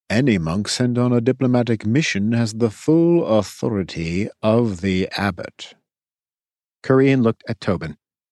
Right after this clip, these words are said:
who nodded slowly as his face went pale. Evasius had cornered them into making an impossible decision.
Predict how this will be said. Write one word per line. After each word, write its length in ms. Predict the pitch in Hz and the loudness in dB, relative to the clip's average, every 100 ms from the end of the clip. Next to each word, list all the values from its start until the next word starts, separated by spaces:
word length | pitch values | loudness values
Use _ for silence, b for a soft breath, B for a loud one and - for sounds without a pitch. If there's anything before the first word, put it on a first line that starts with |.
| _ - | _ -2
who 100 | 110 | 2
nodded 320 | 113 113 107 | 4 2 0
slowly 480 | - 120 110 87 82 | -2 0 0 0 -6
as 80 | |
his 160 | - - | -6 -4
face 300 | 120 101 - | -2 -2 -4
went 160 | 85 - | -14 -6
pale. 360 | 104 92 80 - _ _ _ _ _ - | -4 -4 -6 -16 _ _ _ _ _ -6
Evasius 560 | 110 113 127 147 143 - | -2 2 2 2 0 0
had 140 | 131 | -4
cornered 380 | - 139 120 98 | 0 4 4 2
them 120 | 95 | -2
into 160 | 95 92 | -2 0
making 400 | 113 113 92 90 | 0 0 -2 -4
an 80 | 90 | -4
impossible 560 | 92 - 131 - 87 | -6 -4 -2 -2 -6
decision. 500 | 80 85 117 92 82 | -6 -2 -2 -2 -6